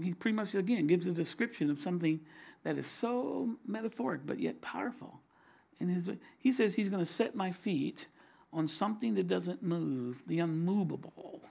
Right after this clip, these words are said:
Because everything's been shifting up until now. For David, it's been shifting. Life's been shifty. But now God has,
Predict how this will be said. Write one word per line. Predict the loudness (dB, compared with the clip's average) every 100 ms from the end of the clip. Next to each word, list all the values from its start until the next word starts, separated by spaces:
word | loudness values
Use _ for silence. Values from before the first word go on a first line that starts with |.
| _ _ _ _ _ _ -20 -20 -20 _
Because | -2 4 4 4
everything's | 2 0 6
been | 8
shifting | 8 6 2 4 2
up | 2 -4
until | -10 -8 -8
now. | -10 -14 -18 -20 -20 _ _ _ _ _
For | 6 10
David, | 12 12 12
it's | 10 6
been | 0 0
shifting. | -4 -6 -4 0
Life's | 2 4 10
been | 10 10
shifty. | 6 2 -2 -8 -8 -14 _ _ _ _ -20 -20 -20 -20 -20 -6
But | -2 4
now | 4 4 4
God | 4 4 2
has, | 0 -2